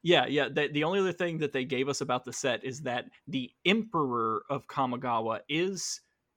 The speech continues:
a recurring character. They didn't specify it was a recurring character from Kamigawa, but it would stand to reason. And my guess is that it's gonna be Emperor Kikijiki, who every time he's near death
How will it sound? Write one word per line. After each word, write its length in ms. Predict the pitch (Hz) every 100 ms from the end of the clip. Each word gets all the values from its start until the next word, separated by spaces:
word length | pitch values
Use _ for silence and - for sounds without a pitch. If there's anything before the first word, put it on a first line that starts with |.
| _
a 60 | 151
recurring 480 | 143 139 175 165 156
character. 560 | - 151 123 - -
They 120 | 131 110
didn't 180 | 143
specify 560 | 175 - 175 170 170 170
it 60 | 165
was 140 | 143
a 40 |
recurring 360 | 135 120 139 127
character 280 | 127 127 120
from 140 | 120
Kamigawa, 760 | - 123 92 143 135 104 107 151
but 220 | 117 104 - - _ _ _ _
it 140 | 202 185
would 140 | 147
stand 320 | - 143 131 120
to 60 |
reason. 340 | 123 113 - 110
And 100 | 107
my 160 | 160
guess 540 | 240 165 - - - - _ _ _ -
is 140 | 127
that 120 | 147
it's 140 | 127 -
gonna 240 | 143 143
be 200 | 127 120 -
Emperor 680 | 170 196 208 214 226 233 220 _ _ -
Kikijiki, 1000 | - 196 151 135 135 160 156 - - - _ _ _ _ _ - -
who 260 | - 160 139
every 300 | 151 147 190
time 300 | - 180 175
he's 200 | 160 135
near 180 | 143 139
death 500 | 160 147 120 123